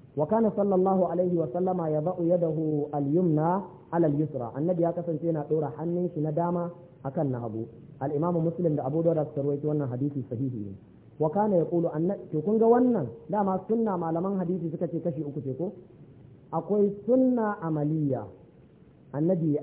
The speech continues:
aiki da kaza. Akwai sunna qauliyya, Annabi ya faɗa da baka. Akwai sunna taqrira, Annabi ya gani ya tabbatar da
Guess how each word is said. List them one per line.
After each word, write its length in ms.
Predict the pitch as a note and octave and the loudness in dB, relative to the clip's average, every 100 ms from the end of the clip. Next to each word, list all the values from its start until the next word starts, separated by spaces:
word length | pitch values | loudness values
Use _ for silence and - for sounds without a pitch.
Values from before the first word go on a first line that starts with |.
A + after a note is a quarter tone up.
| D3 | -2
aiki 240 | D#3 D#3 | -4 -4
da 120 | B2 | -6
kaza. 280 | A#2 A2+ A#2 A#2 - - - - - D#3+ | -6 -8 -8 -10 -18 -20 -20 -20 -10 -8
Akwai 320 | E3+ G3+ G3 A#3 | -2 0 0 2
sunna 320 | B3+ B3 G3+ - | 2 2 0 0
qauliyya, 440 | E3 F3 F#3 D#3+ | 0 2 2 0
Annabi 320 | D#3+ F3 F#3+ E3+ | 0 0 2 0
ya 60 | |
faɗa 240 | C3 D3 D#3+ | 0 -4 -2
da 80 | C3+ | -2
baka. 280 | C3+ B2 - C#3 | -4 -6 -10 -6
Akwai 240 | D#3 F3 | 0 0
sunna 240 | G3+ G3+ D#3+ | 0 -2 -2
taqrira, 480 | C#3 C#3+ D3+ E3 C#3+ | -4 -4 -2 -2 -2
Annabi 320 | C#3 D#3+ C#3 | -2 0 0
ya 40 | B2+ | -2
gani 180 | C#3+ D3+ | 0 -2
ya 60 | |
tabbatar 400 | A#2+ A#2+ B2+ C3+ | -2 -6 -6 -6
da 80 | C3 | -6